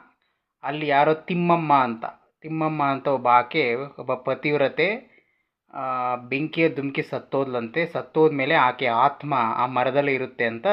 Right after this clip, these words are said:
ಹೇಳಿದ್ದಾರೆ ಅಂತೇಳಿ ಅದು ತುಂಬ ಜನಕ್ಕೆ ಒಂದು ನಂಬಿಕೆ.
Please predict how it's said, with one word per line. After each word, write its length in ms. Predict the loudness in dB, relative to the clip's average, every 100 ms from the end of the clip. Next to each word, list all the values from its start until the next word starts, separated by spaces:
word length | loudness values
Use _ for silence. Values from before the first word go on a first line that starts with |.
| 2 2
ಹೇಳಿದ್ದಾರೆ 500 | 0 0 0 0 -2
ಅಂತೇಳಿ 540 | -4 -6 -4 -4 -8 -16 _ _ _ _ -16
ಅದು 120 | -12
ತುಂಬ 320 | -8 2 2
ಜನಕ್ಕೆ 640 | 2 -2 -6 -4 -2 0 0
ಒಂದು 280 | -2 -6 -4
ನಂಬಿಕೆ. 520 | -4 -4 -4 -8